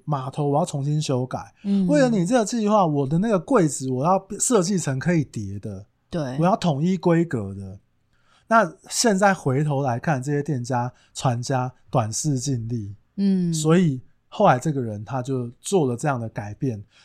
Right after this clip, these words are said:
Speaker 1: 其实他的，他其实讲到一个，他说，嗯，不是说我要省钱或者是省时间，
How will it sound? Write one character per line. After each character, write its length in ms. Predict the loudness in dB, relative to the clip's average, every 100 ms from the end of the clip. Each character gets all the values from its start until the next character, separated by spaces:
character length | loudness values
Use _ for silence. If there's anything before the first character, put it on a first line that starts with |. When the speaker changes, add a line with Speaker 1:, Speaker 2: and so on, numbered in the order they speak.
| -6
Speaker 1:
其 140 | -2
实 80 | 0
他 220 | 2 2
的， 300 | 4 2 0 -6 _ -2
他 200 | 2 2
其 100 | 2
实 120 | 0
讲 180 | 0 0
到 160 | 0
一 40 | 2
个， 220 | 0 -4 -12 0
他 140 | 0
说， 300 | 2 0 -2 _ _ _ _ _ _ -8
嗯， 240 | -4 -4
不 180 | 0 0
是 160 | 2 2
说 220 | 4 4
我 100 | 6
要 100 | 4
省 300 | 2 0 0
钱 260 | -2 -2 0
或 160 | 0 0
者 60 |
是 80 | 0
省 180 | -4 -6
时 200 | -8 -8
间， 280 | -8 -8